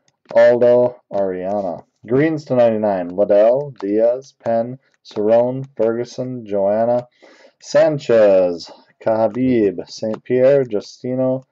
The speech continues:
Johnson, Shevchenko, Evans, Machida, Rodriguez. Blues to seventy-five, Gastelum, Chiesa,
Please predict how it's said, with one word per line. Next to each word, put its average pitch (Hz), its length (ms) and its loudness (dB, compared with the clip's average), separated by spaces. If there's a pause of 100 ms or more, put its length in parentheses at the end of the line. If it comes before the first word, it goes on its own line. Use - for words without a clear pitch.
(1000)
Johnson, 123 580 -4
Shevchenko, 123 840 -8 (100)
Evans, 123 420 0
Machida, 127 680 -2 (120)
Rodriguez. 104 920 -4
Blues 135 380 0
to - 60 -20
seventy-five, 120 680 2
Gastelum, 131 720 -2 (680)
Chiesa, 123 960 -2